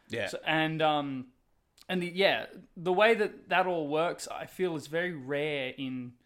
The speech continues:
Speaker 1: No,
Speaker 2: like,
Speaker 1: you
Speaker 2: Rareware.
Speaker 1: you do, <laughs> rare and Rareware,
Speaker 2: Yeah, yeah.
Speaker 1: yes.
Speaker 2: No, but it's, it's like, it's a collectathon, but a kart racing game.
Speaker 1: But fun.
Speaker 2: But, but fun, yeah.
Speaker 1: And it's a collectathon that, that challenges you. Like, it basically makes you good.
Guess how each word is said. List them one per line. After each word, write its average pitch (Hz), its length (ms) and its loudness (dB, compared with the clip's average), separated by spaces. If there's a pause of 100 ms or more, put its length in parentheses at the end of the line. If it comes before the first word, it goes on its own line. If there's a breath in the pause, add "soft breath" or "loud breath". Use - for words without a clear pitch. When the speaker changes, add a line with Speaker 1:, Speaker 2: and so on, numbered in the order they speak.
(380)
Speaker 1:
No, 202 100 4
Speaker 2:
like, 151 120 6
Speaker 1:
you 143 60 -8
Speaker 2:
Rareware. 156 540 4 (120)
Speaker 1:
you 165 120 -4
do, 156 180 4
<laughs> 123 220 0
rare 131 340 10
and 110 120 2
Rareware, 123 240 8
Speaker 2:
Yeah, 233 60 12 (140)
yeah. - 20 6
Speaker 1:
yes. - 440 6
Speaker 2:
No, 226 160 10
but 208 120 6
it's, 220 220 2
it's 214 180 4
like, 196 240 4 (180)
it's 220 240 8
a 202 60 4
collectathon, 165 960 0 (180)
but 165 260 2
a 160 60 0
kart 180 420 2
racing 143 340 -2
game. 107 280 -6 (200)
Speaker 1:
But - 180 0
fun. 120 560 6
Speaker 2:
But, 214 220 10
but 254 200 8
fun, 320 360 10
yeah. 269 300 8
Speaker 1:
And 143 100 4
it's 147 200 2
a 156 40 4
collectathon 156 640 4
that, 127 340 -2
that 127 180 2
challenges 165 560 6
you. 85 200 -6 (260 soft breath)
Like, 143 180 2
it 151 80 -4
basically 165 480 4
makes 131 380 4
you 127 120 4
good. 123 360 2